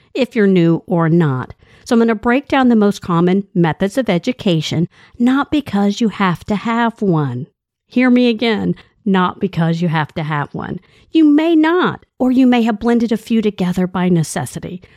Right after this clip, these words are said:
We'll get to that after our overview. First on my list of seven. Number one, unschooling. So unschooling is almost what it sounds like, but not exactly.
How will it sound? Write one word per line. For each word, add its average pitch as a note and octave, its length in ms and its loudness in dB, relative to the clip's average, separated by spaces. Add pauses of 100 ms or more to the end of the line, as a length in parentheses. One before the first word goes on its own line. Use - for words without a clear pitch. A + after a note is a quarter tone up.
(140)
We'll B3 120 0
get C#4+ 220 -2
to D#4 120 -4
that G3+ 360 0
after G3 380 -2
our B3 280 0
overview. D#3+ 800 -2 (400)
First A3+ 540 -4 (100)
on F3+ 140 0
my E3+ 160 2
list G3+ 480 -2
of F3+ 300 -2 (120)
seven. D3 720 -4 (1300)
Number D4+ 360 2
one, E3+ 460 0 (320)
unschooling. E3+ 1040 0 (440)
So C#5+ 160 0
unschooling C4+ 600 2
is A3+ 180 0 (140)
almost D#4 580 0
what G3+ 140 -2
it D#3+ 80 -4
sounds F3+ 380 0
like, E3+ 260 -6
but C#4 220 -4
not D4+ 440 2
exactly. D#3+ 640 -4